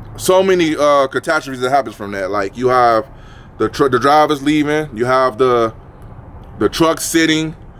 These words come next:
which you still gotta pay insurance and all that stuff. Keep the costs is carrying every month on them things, but you don't have the wheels turning to offset the costs that in turn will bring you down, unless you just start selling off equipment.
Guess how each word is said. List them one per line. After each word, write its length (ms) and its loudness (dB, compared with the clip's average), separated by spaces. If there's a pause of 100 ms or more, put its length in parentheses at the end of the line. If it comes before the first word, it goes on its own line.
(160)
which 120 2
you 60 -6
still 160 2
gotta 160 0
pay 300 -2
insurance 420 -2
and 100 2
all 80 4
that 60 0
stuff. 260 -2
Keep 160 -6
the 180 0 (360)
costs 340 2
is 100 -8 (100)
carrying 360 2
every 160 0
month 240 2
on 140 0
them 160 -2
things, 400 -2 (320)
but 300 4 (340)
you 100 2
don't 120 2
have 360 0
the 100 2
wheels 340 2
turning 360 0
to 380 2 (340)
offset 480 0
the 60 -2
costs 480 0 (320)
that 260 0
in 140 4
turn 300 2
will 80 4
bring 280 0
you 60 -2
down, 340 0
unless 180 0
you 60 -6
just 160 -2
start 200 0
selling 200 0
off 120 -2
equipment. 460 0